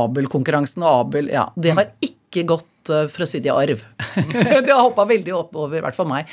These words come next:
Speaker 1: Så jeg skal ikke dra broren min inn i det, men, men det har hoppet godt over meg da.
Speaker 2: Men er det jurister i slekten?
Speaker 1: Ja,
Speaker 2: Ja.
Speaker 1: i, men på mammas side da. Mm, der er det mange. Bestefaren min og onkelen min og, ja, og tilbake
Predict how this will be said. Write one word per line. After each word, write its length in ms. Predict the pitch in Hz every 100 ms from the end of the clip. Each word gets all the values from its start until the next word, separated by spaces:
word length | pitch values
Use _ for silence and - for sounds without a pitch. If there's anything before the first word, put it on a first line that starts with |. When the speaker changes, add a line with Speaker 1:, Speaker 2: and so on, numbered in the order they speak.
| - -
Speaker 1:
Så 80 | -
jeg 60 | 151
skal 0 |
ikke 100 | 156
dra 120 | 147
broren 240 | 147 143
min 120 | 127 139
inn 80 |
i 60 | 143
det, 140 | 165
men, 260 | 165 160 160
men 200 | 156 151
det 80 | 156
har 60 | 151
hoppet 240 | 165 151
godt 200 | 147 160
over 140 | 123 131
meg 220 | 127 139
da. 120 | 143 -
Speaker 2:
Men 180 | 151 127
er 100 | 110
det 80 | 110
jurister 400 | 107 92 - 98
i 40 |
slekten? 340 | 87 90 135 196 -
Speaker 1:
Ja, 200 | 220 113 -
Speaker 2:
Ja. 140 | 196 -
Speaker 1:
i, 80 | 175
men 220 | 160 175
på 200 | 170 180
mammas 380 | 170 156 120 - -
side 120 | 131
da. 180 | 156 196 - -
Mm, 380 | 165 131 - -
der 100 | 147
er 40 | -
det 80 | 185
mange. 320 | 131 139 147 _ -
Bestefaren 360 | 170 - 151 147
min 160 | 147
og 80 | 151 - - - - - - _
onkelen 280 | 160 160 147
min 140 | -
og, 80 | -
ja, 180 | - 143 143
og 120 | 226 -
tilbake 360 | - 156 -